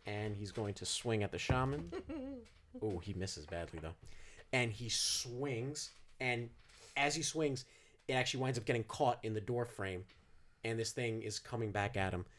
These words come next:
Speaker 1: Um, as you asked what is going on here,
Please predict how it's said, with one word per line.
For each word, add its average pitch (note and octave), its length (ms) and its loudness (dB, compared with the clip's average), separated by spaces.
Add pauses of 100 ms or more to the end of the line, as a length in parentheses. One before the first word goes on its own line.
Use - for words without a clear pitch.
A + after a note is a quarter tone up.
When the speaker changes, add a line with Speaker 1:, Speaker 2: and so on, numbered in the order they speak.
(240)
Speaker 1:
Um, A#2+ 360 4
as C#3+ 280 -2
you F3 200 -2
asked C#3+ 340 0 (500)
what C3+ 300 6
is B2 80 2
going B2 240 4
on B2+ 180 2
here, D3+ 240 2